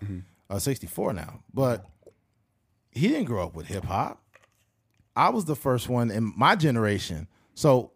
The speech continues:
Speaker 2: if I had a kid, that means we both grew up in the hip hop era. We
Speaker 1: Mm-hmm.
Speaker 2: both grew up with different influences, like tech-, tech-, technology wise and whatnot. So we have way more in common than not. We should be able to really communicate.
Speaker 1: Yeah.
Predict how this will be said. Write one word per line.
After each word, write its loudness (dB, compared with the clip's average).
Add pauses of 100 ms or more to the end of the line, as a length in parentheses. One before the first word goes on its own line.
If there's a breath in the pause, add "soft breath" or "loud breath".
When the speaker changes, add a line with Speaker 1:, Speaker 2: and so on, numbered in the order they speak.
Speaker 2:
if 0
I 6
had 2
a -2
kid, 2
that 6
means 2
we 4
both 2
grew 4
up 0 (360)
in 0
the 0
hip -2
hop 0
era. -2 (220 soft breath)
We -2
Speaker 1:
Mm-hmm. 2
Speaker 2:
both 2
grew 4
up -2
with -4
different -2
influences, -2
like -4
tech-, -4 (220)
tech-, -6
technology -2
wise 2
and -2
whatnot. -2 (280 soft breath)
So 0
we 2
have 0
way 2
more 2
in -2
common 0
than -2
not. -2
We 0
should -2
be 2
able -2
to -2
really -2 (460 soft breath)
communicate. 2 (220)
Speaker 1:
Yeah. -4